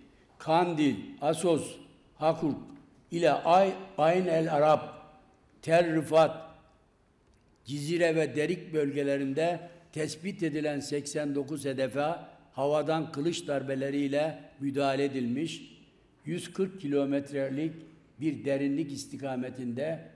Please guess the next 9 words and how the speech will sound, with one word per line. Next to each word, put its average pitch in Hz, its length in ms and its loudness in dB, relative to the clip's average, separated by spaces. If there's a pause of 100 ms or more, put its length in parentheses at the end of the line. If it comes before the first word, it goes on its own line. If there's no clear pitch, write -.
(180)
arka 135 340 -2
arkaya 135 480 -2 (120)
sortiler 127 520 -8
yapılmıştır. 104 720 -6 (880)
İşin 185 340 -2
özünde 170 500 2
bizim 160 280 -4
terörle 160 460 0
mücadelemiz 147 960 -2